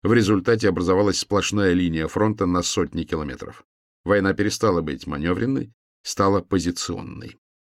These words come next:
Кавалерийские части, гордость тогдашних армий,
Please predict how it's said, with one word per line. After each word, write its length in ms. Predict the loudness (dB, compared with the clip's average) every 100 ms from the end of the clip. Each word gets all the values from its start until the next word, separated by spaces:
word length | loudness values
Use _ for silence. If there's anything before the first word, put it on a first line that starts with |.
| _
Кавалерийские 640 | 4 6 6 4 0 -4
части, 340 | 0 0 -2 -8
гордость 560 | 0 2 2 -4 -6
тогдашних 640 | -4 -2 -2 -2 -8 -12 -6
армий, 380 | -2 -2 -4